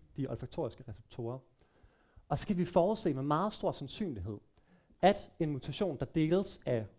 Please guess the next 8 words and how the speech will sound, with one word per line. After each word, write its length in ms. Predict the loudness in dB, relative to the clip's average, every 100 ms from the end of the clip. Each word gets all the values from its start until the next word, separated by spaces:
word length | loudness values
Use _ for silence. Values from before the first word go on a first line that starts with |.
| -6
orangutangen 880 | 2 4 4 0 -6 -8 -8 -16 -18 _ _ _ _ _ _ _ _ 0
og 200 | 0 0
chimpansen, 600 | -4 0 0 0 -12 -16 _ _ _ _ _ _ 0
også 180 | 0 0
vil 120 | 0
deles 340 | 2 2 0 -4
af 180 | -4 -6 _ _ _ -6
gorillaen. 600 | 0 2 2 0 -10